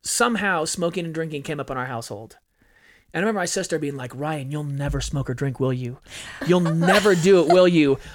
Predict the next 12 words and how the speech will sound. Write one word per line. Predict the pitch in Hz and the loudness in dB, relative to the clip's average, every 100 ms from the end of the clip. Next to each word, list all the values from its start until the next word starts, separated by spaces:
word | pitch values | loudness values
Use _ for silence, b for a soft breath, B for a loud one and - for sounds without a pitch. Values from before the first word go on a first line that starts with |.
| B | B
I | 190 | -2
guarantee | 185 160 214 240 269 226 226 220 156 | -2 2 6 6 6 2 2 2 2
you, | 139 | 2
at | 170 - | 0 -2
three, | - - 185 208 202 - | -8 -6 0 2 2 0
I | 196 | 0
can | 233 | 0
remember | 220 214 208 185 | 0 0 0 -2
thinking, | 190 185 180 165 147 B B B B B - | -2 -2 -4 -4 -4 B B B B B -12
"You | 185 208 | -2 0
know, | 208 - | 0 0
I'm | 285 381 233 | -2 -2 -4